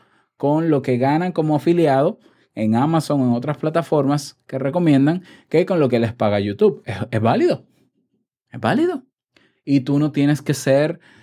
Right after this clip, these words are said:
eh, a ver, tú no tienes que ser un gurú, tú no tienes que tener mucha gente. Si tú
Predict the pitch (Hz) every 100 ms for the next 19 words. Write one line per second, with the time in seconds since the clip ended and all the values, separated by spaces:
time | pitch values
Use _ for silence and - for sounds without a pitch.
0 | _ _ - 113 110 110 135 120 123 123
1 | 135 135 143 143 147 156 160 160 156 113
2 | 110 113 123 120 123 135 151 147 151 151
3 | - 135 123 123 143 160